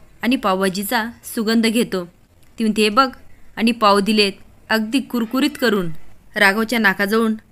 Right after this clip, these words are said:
डबा काय लांब होत नाही. वर्षा आणि सुलक्षणा बघते आणि म्हणते, "ए, असा असा काय करतोय? खा की जरा." आई म्हणते, "बाई ग, आज खूप दिवसाने आमच्या तोंडाला पावभाजी लागली." हसून म्हणते, "बरं झालं तुझ्या बहिणीने भात करपवला."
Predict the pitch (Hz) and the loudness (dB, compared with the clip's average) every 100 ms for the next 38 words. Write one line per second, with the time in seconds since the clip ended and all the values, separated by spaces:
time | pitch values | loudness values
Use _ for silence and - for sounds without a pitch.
0 | _ 196 202 233 262 240 190 196 196 190 | _ -2 0 2 2 2 2 2 -4 -2
1 | 190 175 - _ _ _ _ 214 208 196 | -4 -4 -14 _ _ _ _ -2 -2 0
2 | 226 226 226 202 180 208 196 220 - 208 | 0 0 0 -4 -2 -2 -2 -4 0 -2
3 | 202 _ _ _ 196 226 226 220 214 202 | -2 _ _ _ -2 0 2 4 4 0
4 | - _ _ _ - 202 240 226 262 262 | -12 _ _ _ -4 0 0 0 0 0
5 | 247 233 233 226 220 - _ _ _ 196 | 0 -2 0 0 -2 -10 _ _ _ 0
6 | 226 330 269 240 196 180 - - - - | 2 4 4 6 4 2 -6 -8 -12 -2
7 | 220 233 233 202 196 185 247 262 254 - | 2 2 2 2 2 2 2 2 -2 -16
8 | - 190 214 - 254 208 220 226 226 240 | -6 -2 -2 -4 -4 0 0 2 2 0
9 | 233 - - 208 226 240 214 208 233 233 | -2 -12 -2 0 0 -2 -2 2 0 2
10 | 226 208 226 233 226 196 190 170 160 - | 2 2 0 2 2 2 0 -2 -4 -10
11 | - - 233 247 240 233 226 311 285 254 | -10 -6 -2 0 2 2 4 4 4 2
12 | 208 214 - _ - - 226 208 202 214 | 0 -4 -12 _ -12 -2 0 2 2 2
13 | 240 233 233 - 202 202 - 226 220 214 | 2 0 -4 -6 -2 -2 0 -2 0 2
14 | 214 240 | 2 2